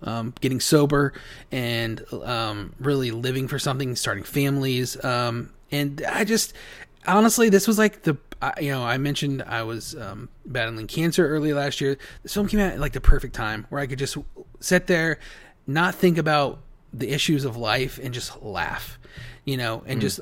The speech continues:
Speaker 1: laugh. And it's a movie I've watched a couple times throughout the summer and into the fall, and I just really, like, it was, it was comfort food for me, honestly. So there's not a lot to say about it. Like I said, it's not like it has this massive narrative, but I really felt like it was like getting the band back together, kind of, and it just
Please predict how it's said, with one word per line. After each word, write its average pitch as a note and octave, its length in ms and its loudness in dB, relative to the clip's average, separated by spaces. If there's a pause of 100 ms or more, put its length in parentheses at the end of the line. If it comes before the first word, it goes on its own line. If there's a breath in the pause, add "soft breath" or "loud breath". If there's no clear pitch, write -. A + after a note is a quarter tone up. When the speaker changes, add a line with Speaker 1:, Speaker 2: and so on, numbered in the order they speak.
(100)
Speaker 1:
laugh. A2 400 -4
And C#3+ 100 -2
it's D3+ 160 0
a F3 60 6
movie E3+ 280 6
I've C#3+ 180 2
watched B2+ 480 0
a - 40 -14
couple C3 300 -8
times A#2 340 -2
throughout G#2+ 220 -2
the A#2+ 60 -10
summer A2+ 420 -4
and A2 260 -6
into A2 240 -10
the A#2 100 -8
fall, A2+ 300 -4
and A#2 160 -4
I C3 80 0
just D#3+ 220 -4
really, G3 360 2 (440 loud breath)
like, E3 220 0
it E3 100 2
was, F3 200 4
it D#3 140 -4
was D#3+ 140 -4
comfort - 400 -8
food - 320 -12 (100)
for - 160 -12
me, G2 260 -10
honestly. A2 380 -10
So - 140 -8
there's C#3+ 100 4
not A3+ 160 8
a A#3 40 4
lot A3+ 100 6
to - 80 -2
say F3+ 140 6
about F3 200 4
it. F3+ 120 4
Like D#3+ 120 4
I D3 40 2
said, C3+ 160 0
it's B2+ 100 -4
not D3 80 2
like D3 140 2
it C3+ 80 2
has C#3 140 2
this C3+ 140 -4
massive B2+ 380 -2
narrative, B2 340 -2
but A#2+ 240 2 (400 loud breath)
I D3+ 100 8
really D#3 360 8
felt D3 220 2
like C3+ 400 0
it D3 60 0
was C#3+ 200 0
like C3+ 180 0
getting D#3+ 200 4
the D#3 60 4
band C#3 220 0
back C3 160 2
together, B2 320 -2
kind A#2 260 -2
of, A#2 160 -2
and A#2 120 -4
it A2+ 80 -6
just B2 200 -6